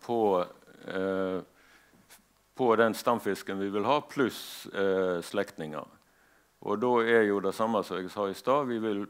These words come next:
prøve å forbedre se-, ved å bruke, selektere de beste, så flytter vi gjennomsnittet. Og norsk, eh, husdyravl er jo egentlig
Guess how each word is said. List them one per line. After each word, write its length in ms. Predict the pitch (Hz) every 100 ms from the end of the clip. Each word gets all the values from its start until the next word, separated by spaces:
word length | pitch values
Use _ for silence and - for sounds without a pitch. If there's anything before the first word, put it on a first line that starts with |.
| -
prøve 280 | - 117 110
å 240 | 92 90 95
forbedre 640 | - 98 110 101 85 101 113
se-, 160 | - 110
ved 220 | 98 101 101
å 80 |
bruke, 640 | 95 107 104 98 95 90 90 85
selektere 640 | - 104 101 90 113 101
de 80 | 92
beste, 400 | 95 107 - 117
så 120 | 107
flytter 400 | - 107 - 82
vi 80 | 78
gjennomsnittet. 640 | 80 80 71 - - - - _ _ _ - - - - - - _ _ _ _ _ _ _ _ - -
Og 320 | 117 120 120 - - 101 - - - -
norsk, 480 | 127 147 117 - - _ -
eh, 460 | 107 110 107 104 98
husdyravl 680 | 117 123 113 104 107 123 120
er 220 | 117 117 110
jo 320 | 98 95 92
egentlig 1040 | 110 107 98 95 95 95 92 90 90 87